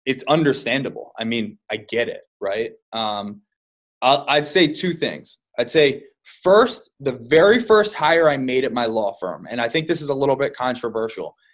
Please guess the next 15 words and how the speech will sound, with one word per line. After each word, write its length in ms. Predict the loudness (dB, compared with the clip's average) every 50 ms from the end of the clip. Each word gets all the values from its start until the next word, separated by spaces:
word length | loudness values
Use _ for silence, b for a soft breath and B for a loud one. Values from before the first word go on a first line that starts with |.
| _ _ _
is 100 | -2 -2
I 60 | -2
hired 340 | 0 2 2 4 4 6 4
a 40 | 2
marketing 600 | 2 2 2 2 2 2 0 -6 -6 -6 -6 -6
director. 540 | -6 -8 -8 -10 -14 _ _ -20 -20 _ _ _ _ _ _ _ _ _ _ _ _ _ _ _ _ _ _ _ _ -2
I 80 | 0
hired 400 | 0 2 2 6 6 6 4 4
somebody 380 | 2 0 2 4 4 2 2 2
that 180 | 0 0 0
could 120 | -2 -4 -2
help 320 | 0 2 2 2 2 2
me 180 | 0 0 0 0 -2
make 400 | -2 0 2 2 0 0 -2 -8
money 540 | -4 -2 -2 -2 0 -2 -2 -2 -2 -6